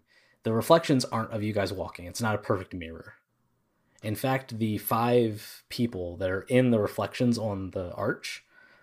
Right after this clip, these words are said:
are you guys looking at the real yous. Like, the reflections are looking down, kind of. I mean, they're looking up, but at you. <laughs> And they're basically going, like,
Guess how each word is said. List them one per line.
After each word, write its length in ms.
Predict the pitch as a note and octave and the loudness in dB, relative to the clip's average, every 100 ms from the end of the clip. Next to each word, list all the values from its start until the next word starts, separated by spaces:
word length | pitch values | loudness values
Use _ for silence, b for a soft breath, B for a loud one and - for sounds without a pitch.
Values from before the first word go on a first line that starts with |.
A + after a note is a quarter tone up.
| b b _ _ | b b _ _
are 180 | A2+ A2+ | 2 2
you 220 | G#2+ C3 | 6 6
guys 480 | D#3 G2+ F#2+ F2+ - | 6 4 0 -4 -6
looking 460 | A2 C#3+ E3+ D#3+ A#2+ | 0 2 4 2 2
at 200 | A#2+ - _ - - | -2 -8 _ -20 -18
the 140 | A2+ A#2 | -10 0
real 300 | B2 D#3 B2+ | 6 8 8
yous. 540 | G2 E2 E2 F#2 - - | 4 -2 -4 -4 -4 -4
Like, 120 | F#2+ | -2
the 60 | G#2+ | 0
reflections 680 | G2+ D#3+ - B2 A2 F2 - | 6 6 6 2 2 -2 -6
are 140 | G#2+ G#2 | -4 -2
looking 400 | A2+ C3 A2 - _ _ _ _ _ _ _ _ - | 0 0 -2 -6 _ _ _ _ _ _ _ _ -2
down, 460 | A2+ G2 E2+ F2+ - | 0 0 -2 -6 -6
kind 200 | G2+ F#2 | -2 -2
of. 220 | F2+ - - | -4 -8 -8
I 40 | |
mean, 120 | G2 | -6
they're 80 | G2 | -4
looking 240 | F2+ - F2 | -6 -6 -8
up, 260 | F2 - - | -8 -10 -10
but 220 | F#2 - B B B _ | -10 -10 B B B _
at 200 | C3 C3+ | 4 4
you. 240 | A2+ F#2 G2 | 2 -2 -2
<laughs> 60 | B B B B B B B B - | B B B B B B B B -2
And 640 | C3+ B2+ B2 A#2 A2 G2+ - - _ _ _ - | 4 6 6 4 2 0 -4 -10 _ _ _ 4
they're 260 | B2+ B2+ | 6 8
basically 340 | B2 B2 C#3+ A#2+ | 6 6 4 6
going, 280 | A#2 A2+ G#2 | 6 4 0
like, 280 | F#2 - | -4 -6